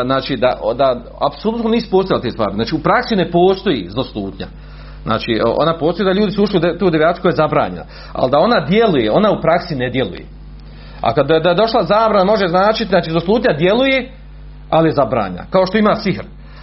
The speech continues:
Nemamo hadisova koje je došlo, nema sihra. Nego došlo zabranjeno, vidiš, koji je sihirbaza. Potvrđeno da postoji sihirbaza. Zabranjeno se bavi sihrom. Ali on postoji. I on je hak, on je istina. A da, znači, da je došlo, nema sihra.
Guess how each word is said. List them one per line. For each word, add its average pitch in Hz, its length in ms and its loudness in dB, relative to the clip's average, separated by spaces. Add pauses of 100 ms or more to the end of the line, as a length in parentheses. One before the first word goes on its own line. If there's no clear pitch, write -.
(120)
Nemamo 208 340 0
hadisova 190 460 0
koje 185 100 2
je 175 60 4
došlo, 190 200 2
nema 175 220 4
sihra. 107 340 -6 (640)
Nego 101 160 -2
došlo 117 240 0
zabranjeno, 127 540 0
vidiš, 101 180 -4
koji 107 100 -8
je 98 80 -8
sihirbaza. 92 460 -8 (260)
Potvrđeno 131 420 0
da - 60 -6
postoji 135 300 0
sihirbaza. 95 440 -10 (400)
Zabranjeno 131 440 2
se 113 80 -6
bavi 151 220 2
sihrom. 98 340 -8 (280)
Ali 127 180 0
on 180 140 2
postoji. 180 420 0 (600)
I 127 60 -2
on 143 100 4
je 143 60 2
hak, 170 320 -2
on 139 140 2
je 160 80 2
istina. 117 340 -6 (840)
A 117 340 2
da, 123 160 0
znači, 127 420 -2 (200)
da 139 80 2
je 139 60 2
došlo, 214 320 2
nema 202 440 4
sihra. 127 440 0